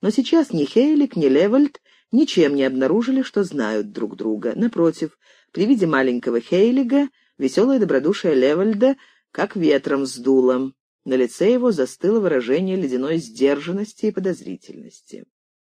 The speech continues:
Джордж так растерялся, что забыл о приличиях, и вместо того, чтобы познакомить Левальда с Эльзой, э, запинаясь, представил ему Хейлига.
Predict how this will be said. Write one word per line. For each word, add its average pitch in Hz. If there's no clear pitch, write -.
Джордж 214
так 190
растерялся, 147
что 123
забыл 127
о 151
приличиях, 175
и 113
вместо 175
того, 135
чтобы 131
познакомить 139
Левальда 196
с -
Эльзой, 139
э, 147
запинаясь, 175
представил 247
ему 285
Хейлига. 117